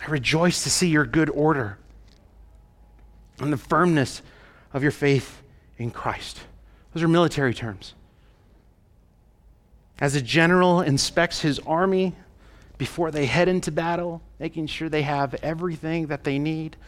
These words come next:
If you've ever watched, uh, Band of Brothers, there's this clip. It's, it's the,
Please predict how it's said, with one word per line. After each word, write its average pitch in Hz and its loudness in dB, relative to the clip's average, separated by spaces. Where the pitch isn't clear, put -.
If - -4
you've 175 2
ever 180 4
watched, 165 4
uh, 131 2
Band 156 2
of 110 -6
Brothers, 151 0
there's 139 0
this 135 0
clip. 143 0
It's, - -10
it's 131 -8
the, 120 0